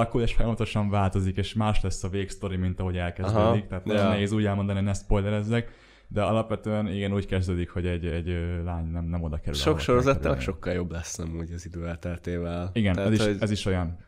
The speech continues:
Speaker 2: ez
Speaker 1: is
Speaker 2: a
Speaker 1: olyan.
Speaker 2: legszebb, amikor látod, hogy, ö, elkezdenek valahogy valamit, és aztán
Speaker 1: Igen.
Speaker 2: így beletanulnak ők is folyamatosan,
Speaker 1: Igen.
Speaker 2: és együtt fejlődik a karakterrel a stáb.
Speaker 1: Ha, ha így időn túl beszélhetek, akkor ez a sorozat sokkal több annál, mint egy szitcom a Mennyországban.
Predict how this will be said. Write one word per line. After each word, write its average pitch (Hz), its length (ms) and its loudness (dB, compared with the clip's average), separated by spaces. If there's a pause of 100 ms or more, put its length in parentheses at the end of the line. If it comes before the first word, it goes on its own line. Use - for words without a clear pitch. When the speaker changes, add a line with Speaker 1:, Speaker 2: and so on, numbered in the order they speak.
Speaker 2:
ez 131 140 4
Speaker 1:
is - 40 4
Speaker 2:
a 156 40 6
Speaker 1:
olyan. 143 120 8
Speaker 2:
legszebb, 98 360 2
amikor 104 320 0
látod, 107 440 -2
hogy, 87 280 -4
ö, 90 240 -2
elkezdenek 110 680 -2
valahogy 101 400 -4
valamit, 113 440 -2
és - 260 -8
aztán 95 260 2
Speaker 1:
Igen. 113 120 2
Speaker 2:
így - 60 -2
beletanulnak 87 680 -4
ők 90 140 -6
is - 120 -10
folyamatosan, 92 400 -2
Speaker 1:
Igen. 98 140 2
Speaker 2:
és 87 60 -2
együtt 98 220 0
fejlődik 87 500 -4
a 90 80 -8
karakterrel 92 580 -6
a 95 80 -2
stáb. - 380 -8
Speaker 1:
Ha, 87 280 -2
ha 110 160 2
így 110 120 0
időn 117 280 4
túl 110 140 -2
beszélhetek, 101 600 -2
akkor 95 360 -4
ez 95 100 -2
a 101 60 0
sorozat 95 400 -2
sokkal 95 360 -2
több 90 180 -2
annál, 87 320 2
mint 82 220 -2
egy 82 160 -2
szitcom - 480 -6
a 85 60 -2
Mennyországban. 85 840 -2